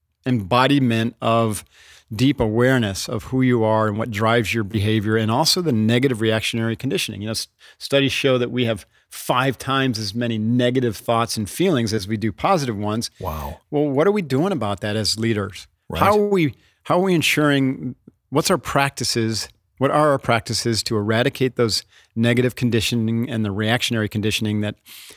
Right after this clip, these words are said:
Speaker 1: you know, you bring to your team? I consider it like dropping little hand grenade, emotional hand grenades throughout the day, and you're
Speaker 2: Mm-hmm.
Speaker 1: sometimes not even aware of 'em, but
Speaker 2: Yeah.
Speaker 1: like I said, your team is eminently aware of them.
Speaker 2: Sure.
Speaker 1: And they go home and have to process this stuff with their s-,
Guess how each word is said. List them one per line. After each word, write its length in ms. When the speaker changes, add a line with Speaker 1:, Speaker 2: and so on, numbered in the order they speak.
Speaker 1:
you 80
know, 60
you 100
bring 300
to 40
your 140
team? 300
I 100
consider 440
it 60
like 140
dropping 380
little 200
hand 260
grenade, 200
emotional 440
hand 200
grenades 380
throughout 340
the 80
day, 280
and 100
you're 80
Speaker 2:
Mm-hmm. 100
Speaker 1:
sometimes 340
not 140
even 160
aware 300
of 80
'em, 160
but 180
Speaker 2:
Yeah. 140
Speaker 1:
like 140
I 40
said, 300
your 100
team 320
is 200
eminently 380
aware 280
of 80
them. 180
Speaker 2:
Sure. 360
Speaker 1:
And 200
they 120
go 200
home 260
and 100
have 120
to 60
process 520
this 100
stuff 320
with 80
their 120
s-, 120